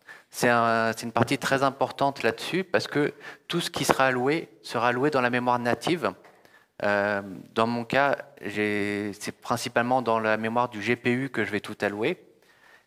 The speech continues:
Et, euh, qui dit allocation dit qu'il faut ensuite libérer la mémoire. Donc le manager, euh, va permettre de, de gérer toute cette mémoire-là. Et c'est lui, en créant donc les, euh,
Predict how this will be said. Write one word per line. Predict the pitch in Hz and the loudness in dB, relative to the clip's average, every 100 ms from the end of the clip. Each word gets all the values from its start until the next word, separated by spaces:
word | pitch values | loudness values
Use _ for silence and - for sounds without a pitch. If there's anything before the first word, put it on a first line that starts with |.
| - | -2
Et, | 117 139 - - - - | 2 2 -2 -10 -4 2
euh, | 117 107 98 | 4 6 4
qui | 95 135 | 0 0
dit | 127 | 4
allocation | 131 123 123 117 - 147 170 | 4 4 0 0 0 -2 -4
dit | 143 123 147 | -4 -6 -6
qu'il | - 107 | -8 -10
faut | - 139 143 - - | -2 0 0 -2 -6
ensuite | 110 - 143 - | -4 -4 -8 -4
libérer | 117 123 123 | -2 0 2
la | 131 | 0
mémoire. | 120 117 107 90 - _ _ _ _ _ _ _ _ _ - _ - | 0 0 0 -2 -6 _ _ _ _ _ _ _ _ _ -20 _ -8
Donc | - | -2
le | 123 | 2
manager, | 127 127 117 127 139 156 - - - _ - | 4 2 2 2 2 2 -6 -20 -20 _ -4
euh, | 104 101 | 0 2
va | 113 | 2
permettre | 123 120 131 - - 117 110 | 2 2 0 -2 0 0 2
de, | 107 104 101 98 95 | 2 2 2 0 -2
de | 107 | 0
gérer | 117 127 | 0 0
toute | 127 | 0
cette | 123 - | 0 0
mémoire-là. | 113 107 104 117 175 - _ - - - _ _ - | 0 0 2 2 0 -4 _ -20 -20 -20 _ _ -2
Et | 120 | 0
c'est | 151 - 123 | 0 0 0
lui, | 110 120 156 156 - | 0 0 0 0 -2
en | 117 | -4
créant | - 123 127 143 | -2 0 2 2
donc | 117 123 - | -2 -6 -2
les, | 110 110 | 0 4
euh, | 107 104 101 98 98 | 6 6 4 2 -2